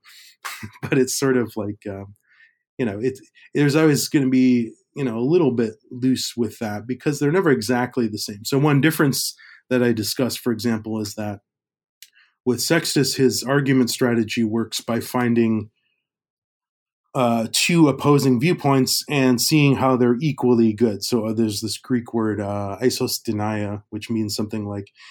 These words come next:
equal in terms of convincingness and lack of convincingness. And, um, but in the Indian traditions that I look at, you find a, the form of argument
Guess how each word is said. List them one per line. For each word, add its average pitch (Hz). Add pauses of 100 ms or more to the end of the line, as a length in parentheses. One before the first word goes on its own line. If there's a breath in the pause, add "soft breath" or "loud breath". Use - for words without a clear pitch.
(220 loud breath)
equal 147
in 123
terms 127
of 113
convincingness 113
and 107
lack 107
of 104
convincingness. 107 (520 soft breath)
And, 127 (1300)
um, 127 (360)
but 131
in 131
the 117
Indian 170
traditions 127
that 117
I 123
look 131
at, 120
you 120
find 120
a, 107
the 127
form 131
of 110
argument 117